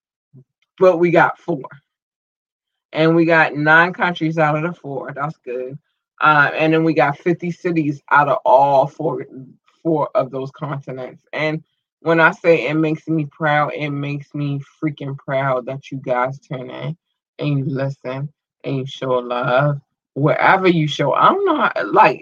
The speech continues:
just the download is love to me. So I appreciate y'all so much.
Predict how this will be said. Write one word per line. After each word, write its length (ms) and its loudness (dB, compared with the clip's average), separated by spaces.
just 220 0
the 80 -2
download 600 4
is 180 -4
love 260 -4
to 80 -10
me. 300 -8
So 440 0
I 140 0
appreciate 520 -4
y'all 200 -2
so 80 -8
much. 420 -16